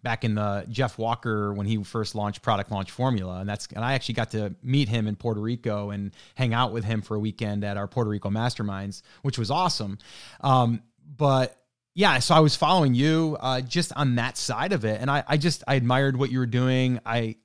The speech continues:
I liked the simplicity of it, but yet it seemed complex in a sense, but yet you s-, always made it seem simple.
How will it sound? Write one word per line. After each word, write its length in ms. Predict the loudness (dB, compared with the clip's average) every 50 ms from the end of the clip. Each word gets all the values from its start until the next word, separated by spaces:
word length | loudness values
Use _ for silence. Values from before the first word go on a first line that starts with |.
| _
I 80 | -6 -4
liked 540 | -2 -2 -2 0 0 0 0 -2 -6 -8 -8
the 80 | -8
simplicity 720 | -4 -4 -4 -6 -6 -4 -2 -2 -2 -2 -2 -2 0 2 2
of 180 | 2 2 0
it, 100 | -2 -4
but 140 | -4 -6 -6
yet 480 | -4 -2 0 0 0 0 0 -4 -8 _ _ _
it 220 | -14 -14 -14 -10 -10
seemed 300 | -4 -2 -2 -2 -2 -2
complex 720 | -4 -4 -4 -4 -6 -6 -6 -6 -8 -10 -10 -10 -10 -8
in 80 | -4 -4
a 40 | -2
sense, 320 | 0 0 0 0 0 -2
but 200 | 0 0 0 2
yet 220 | 4 2 2 2 2
you 80 | 0
s-, 120 | 0 0 -2
always 300 | -2 -2 -2 -2 -2 -2
made 200 | -2 -2 -2 -4
it 80 | -4
seem 200 | -4 -4 -4 -4
simple. 440 | -4 -4 -6 -6 -6 -6 -8 -10 -10